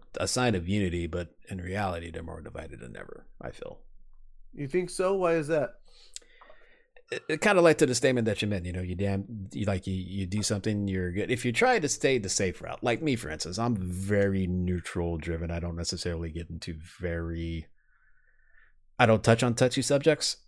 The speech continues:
Speaker 1: and stuff. And the second, like, we started this podcast, I'm like, "I don't wanna talk politics," 'cause I just don't like talking about politics. Like, you talk
Speaker 2: Right.
Speaker 1: politics about people and, you know, people get really heated and then, like, they, you know, take it to, like, a different level when you talk about politics.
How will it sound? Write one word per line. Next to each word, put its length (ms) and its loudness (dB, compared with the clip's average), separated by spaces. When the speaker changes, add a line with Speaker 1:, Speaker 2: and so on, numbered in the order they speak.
Speaker 1:
and 100 -6
stuff. 220 0
And 100 -2
the 60 0
second, 280 4
like, 120 -2
we 80 -2
started 240 0
this 100 -6
podcast, 380 0
I'm 60 -6
like, 160 -8
"I 20 -8
don't 140 -10
wanna 120 -10
talk 160 -6
politics," 380 -6
'cause 140 -6
I 80 -4
just 180 -6
don't 100 -6
like 120 -6
talking 240 -4
about 140 -8
politics. 480 -10
Like, 280 -6
you 140 -6
talk 140 2
Speaker 2:
Right. 140 8
Speaker 1:
politics 380 2
about 260 0
people 500 -2
and, 320 -2
you 80 -4
know, 240 -4
people 240 0
get 160 -2
really 320 4
heated 440 2
and 160 -4
then, 120 -2
like, 320 -4
they, 380 -2
you 80 0
know, 220 -4
take 160 6
it 80 0
to, 80 2
like, 180 -2
a 40 -4
different 260 -2
level 200 -2
when 120 -6
you 60 -8
talk 180 -6
about 160 -10
politics. 540 -10